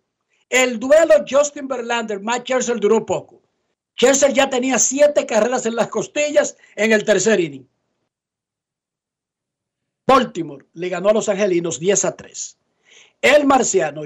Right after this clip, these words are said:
Jason Domínguez se unió a Mickey Mantle. Oigan bien, center field los dos.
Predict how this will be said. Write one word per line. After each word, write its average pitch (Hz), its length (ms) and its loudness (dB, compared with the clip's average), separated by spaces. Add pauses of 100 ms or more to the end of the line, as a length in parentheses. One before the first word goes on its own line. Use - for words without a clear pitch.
Jason 247 480 0
Domínguez 143 760 -6 (1900)
se 196 140 2
unió 208 260 4
a 254 80 2
Mickey 269 300 -2
Mantle. 160 500 -6 (280)
Oigan 151 280 0
bien, 277 480 4 (640)
center 165 380 -4
field 254 240 -4
los 202 160 0
dos. 220 420 -2